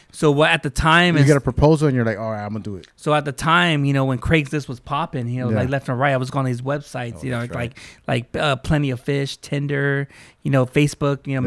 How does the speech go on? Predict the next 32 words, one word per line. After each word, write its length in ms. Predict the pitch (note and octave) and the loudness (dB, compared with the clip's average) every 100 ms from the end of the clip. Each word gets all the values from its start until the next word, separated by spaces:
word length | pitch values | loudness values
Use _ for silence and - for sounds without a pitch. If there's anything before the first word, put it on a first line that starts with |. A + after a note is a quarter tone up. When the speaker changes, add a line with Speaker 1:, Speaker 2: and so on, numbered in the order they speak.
| C3+ | -2
Speaker 1:
Messenger, 560 | - D3 C#3 C3+ C3+ C3 | -4 -6 -2 0 0 -2
like, 240 | A#2+ B2 - _ _ | -6 -8 -18 _ _
bef-, 200 | C#3+ C3 | -4 -4
Instagram 680 | - D#3 - C3+ C#3 C3+ C#3 | -2 -2 -2 -4 0 0 0
or 100 | C3 | 0
and 120 | B2+ | 0
all 120 | B2+ B2 | 0 0
that. 160 | D3+ | 0
I 140 | C3+ C#3 | 2 2
was, 260 | D3 B2 C3 | 0 0 -2
like, 260 | B2 A#2 - _ _ _ _ C#3+ | -2 -4 -8 _ _ _ _ -12
just 200 | C#3 C#3+ | -8 -4
hooking 300 | D3 C3 D3 | -4 0 -2
up 140 | C#3+ | -2
because 180 | C#3 C3 | -2 -6
at 60 | C#3 | -8
the 80 | |
time, 340 | B2 E3 D#3 C3 - - _ _ - - - - | -6 -2 -2 -4 -10 -20 _ _ -6 -6 -10 -20
excuse 340 | - - C#3+ B2+ | -18 -8 -6 -6
me, 140 | B2 | -6
uh, 180 | D#3 C3+ | -4 0
me 120 | C#3 | 2
and 60 | D3 | 0
my 100 | C3+ | 0
ex, 180 | C#3+ - | -4 -6
we 80 | B2 | -8
split 260 | - C3+ | -4 0
up, 180 | D3 C3 | 0 0
and 100 | B2+ | -2
I 60 | C3 | -2
was 100 | C3+ | -4
just 180 | B2+ | -6